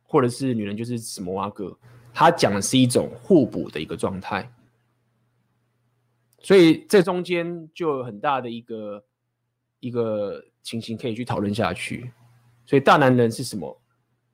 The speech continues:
我没有涉猎太多，OK？所以这是可以给你的一个，一个简单的解答。对啊，比如说你说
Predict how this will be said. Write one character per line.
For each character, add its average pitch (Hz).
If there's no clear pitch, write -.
我 110
没 120
有 127
涉 123
猎 107
太 98
多， -
OK？ -
所 127
以 -
这 147
是 156
可 151
以 113
给 113
你 113
的 90
一 -
个， 87
一 -
个 -
简 95
单 101
的 101
解 107
答。 -
对 117
啊， 107
比 120
如 131
说 185
你 135
说 151